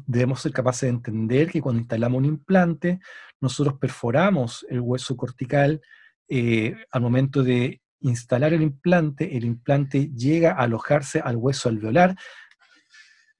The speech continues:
pero para que, perdón, al hueso trabecular, pero para que podamos visibilizar eso, la única forma de entenderlo y la única forma de,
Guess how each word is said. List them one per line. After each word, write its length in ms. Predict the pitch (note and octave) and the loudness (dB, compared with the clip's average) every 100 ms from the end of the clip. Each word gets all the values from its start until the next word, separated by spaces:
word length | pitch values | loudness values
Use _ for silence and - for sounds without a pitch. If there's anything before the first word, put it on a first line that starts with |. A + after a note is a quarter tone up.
| _ _ | _ _
pero 220 | A#2+ A2+ | -2 0
para 200 | A2 A#2 | 0 -2
que, 140 | C3+ | -4
perdón, 260 | - B2+ D3 | -2 0 0
al 160 | D3 A2+ | 0 -2
hueso 380 | A#2 A#2+ C3+ | -2 -2 -2
trabecular, 600 | B2+ A#2 A2 B2 E3+ F3+ - _ _ _ _ _ _ _ | 0 0 0 2 2 2 -4 _ _ _ _ _ _ _
pero 160 | B2+ A2 | -2 0
para 160 | G#2+ | 0
que 100 | G#2 | 0
podamos 240 | G#2+ A#2+ D#3 | 0 0 0
visibilizar 560 | D3+ C#3 A#2 A2+ C#3 | -2 -2 -2 -2 -2
eso, 380 | C3 C#3 E3 F3 - | -2 -2 -4 -6 -8
la 120 | A2 | -6
única 240 | C3+ D#3 | -4 -2
forma 260 | C#3+ D#3 C#3 | -2 0 0
de 60 | |
entenderlo 720 | B2+ A#2 G#2+ G#2+ F3 A#2 A2 - | 0 -4 -8 -4 -2 -4 -8 -6
y 100 | A2+ | -6
la 80 | A#2 | -4
única 220 | B2+ C3+ | -4 -6
forma 340 | - C3 B2+ | -6 -4 -2
de, 240 | B2 A2+ | 0 -2